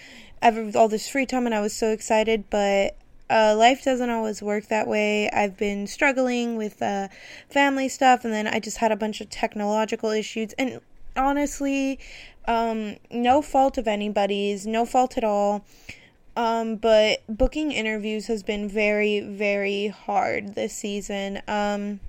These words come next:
I had a lot of people who I would book interviews with, and then we'd be booked, we'd be cool, I would keep checking in with them up until the day, and then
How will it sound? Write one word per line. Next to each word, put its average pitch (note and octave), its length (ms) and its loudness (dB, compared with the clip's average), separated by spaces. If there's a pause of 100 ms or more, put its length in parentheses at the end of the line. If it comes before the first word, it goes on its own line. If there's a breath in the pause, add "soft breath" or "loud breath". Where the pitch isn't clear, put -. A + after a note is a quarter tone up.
(1300 loud breath)
I A#3+ 60 4
had C4+ 140 8
a C#4 60 4
lot A3+ 220 6
of G#3+ 100 0
people G#3+ 680 -2
who A3 420 0
I A3+ 120 4
would G#3+ 200 -2
book D#4+ 220 0
interviews A#3 680 0
with, G3+ 600 0 (640 loud breath)
and G#3 800 4
then G#3 680 -2
we'd G#3+ 220 -2
be A3+ 120 -2
booked, D4+ 440 -2 (100)
we'd A3+ 180 -4
be G3+ 160 -8
cool, D4 540 0
I G#3+ 160 6
would G#3 160 -2
keep A#3+ 260 -4
checking A3 380 0
in A3+ 140 -4
with A3+ 120 -6
them A#3 200 -4
up G#3+ 160 -4
until G#3 200 -10
the G#3 100 -6
day, A3+ 440 2
and G#3+ 220 -4
then G3+ 280 -4